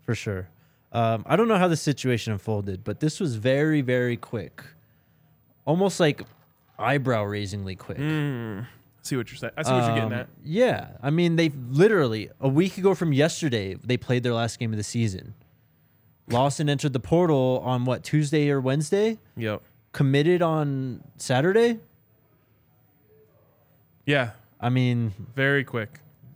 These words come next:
Speaker 1: interesting. And
Speaker 2: Very
Speaker 1: then they
Speaker 2: quick.
Speaker 1: lose Neek Clifford and, uh, Quincy Allen, too.
Speaker 2: Yeah. Uh, Neek.
Speaker 1: Rough year, man.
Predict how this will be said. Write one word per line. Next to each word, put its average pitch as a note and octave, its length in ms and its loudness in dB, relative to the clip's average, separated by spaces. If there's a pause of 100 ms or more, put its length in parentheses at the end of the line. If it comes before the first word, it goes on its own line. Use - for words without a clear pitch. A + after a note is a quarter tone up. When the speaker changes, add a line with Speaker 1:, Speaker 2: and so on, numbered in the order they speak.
(600)
Speaker 1:
interesting. G2 600 -6
And - 60 -10
Speaker 2:
Very A#2 120 0
Speaker 1:
then D3+ 120 2
they E3 100 4
Speaker 2:
quick. D#3 80 2
Speaker 1:
lose D3 160 2
Neek D3+ 200 0
Clifford C#3+ 460 0
and, A#2+ 480 -2
uh, A#2 160 0
Quincy A#2+ 400 -4
Allen, G2+ 300 -4
too. G#2 300 -10 (1000)
Speaker 2:
Yeah. E3 380 2 (360)
Uh, D3 460 2
Neek. E3+ 500 -2 (1200)
Speaker 1:
Rough A#2+ 240 0
year, F#2 160 -4
man. F2 280 -8